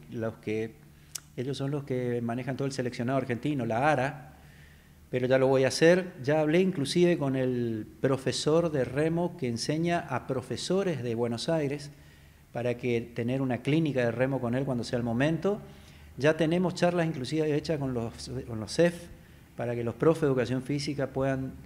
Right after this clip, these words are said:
eh, ser los que den las clases. Queremos dar, eh, este es un club que ha hecho muchas alianzas estratégicas. Y si me da un segundo más, te voy a contar algo. El itec número tres, que está acá cerquita en Fátima, tiene un convenio firmado con la Asociación Civil Yacaré Rowing Club,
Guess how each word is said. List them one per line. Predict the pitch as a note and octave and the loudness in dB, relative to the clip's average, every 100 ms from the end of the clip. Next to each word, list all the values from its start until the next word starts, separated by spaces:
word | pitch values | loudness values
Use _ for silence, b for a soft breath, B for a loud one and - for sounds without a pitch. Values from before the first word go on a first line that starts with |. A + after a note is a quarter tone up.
| - | -12
eh, | |
ser | - C3+ C3+ | -4 -2 0
los | C3+ | -2
que | - G#2+ | -4 -4
den | G#2+ D#3+ D#3+ | 0 0 2
las | B2 - | -4 -6
clases. | B2+ C#3 C3+ E3 D3+ | -4 -2 -2 -4 -4
Queremos | - A#2 C#3 D3 | -2 -2 -2 -2
dar, | C3 D3+ D#3 B B B B B B | -2 -2 -4 B B B B B B
eh, | - C3 C3+ | -6 -4 -2
este | F3 F#3+ | 0 2
es | |
un | F3 | 4
club | F3+ F#3 | 2 2
que | F3 E3+ | 2 4
ha | E3+ E3+ F3 | 6 6 4
hecho | F3+ F3+ | 2 -2
muchas | E3 F#3 A3 E3 | 0 -2 -2 -2
alianzas | D3 C#3+ D3 C#3+ | 0 0 0 -2
estratégicas. | B2+ - A#2 B2 A2 A2 - - B B B | -4 -4 -4 -4 -6 -8 -10 -14 B B B
Y | |
si | A#2+ | 2
me | C#3 | 4
da | F3+ | 2
un | G3+ | 2
segundo | E3+ F#3+ F3 | 4 4 6
más, | F#3 | 4
te | F3+ | 6
voy | E3 | 6
a | |
contar | D#3 D3 C#3 | 4 2 4
algo. | B2 A2 B2 | 4 4 2
El | C3+ | 2
itec | C3+ F3+ F#3 | 0 0 0
número | F3 E3 D#3 | 0 0 -2
tres, | C#3+ G3 F3+ F#3 - - B B B B | 0 2 2 -2 -10 -18 B B B B
que | B2+ B2+ A#2+ A#2 | -4 0 0 0
está | - D3+ | 2 2
acá | D#3 | 2
cerquita | C#3+ E3+ E3 D#3+ | 0 0 0 0
en | D3 C#3+ | 0 2
Fátima, | F3 E3+ D3+ D#3 F#3 F#3+ B B B - | 2 2 0 0 0 -4 B B B -6
tiene | D3 D#3 E3 | -2 0 0
un | C#3+ | 0
convenio | C3+ C#3+ F#3 E3 | 2 4 2 2
firmado | C3+ B2+ D3 D3 | 0 0 0 0
con | C3 | 0
la | B2 | -2
Asociación | A#2+ A#2+ B2+ - C#3 C#3+ | -4 -6 -8 -6 -6 -4
Civil | C3 B2+ C#3+ | -2 0 0
Yacaré | C3 B2 B2+ | 0 0 -2
Rowing | B2+ B2+ A#2+ | -2 -2 -2
Club, | A#2 E3 C#3+ | 0 2 2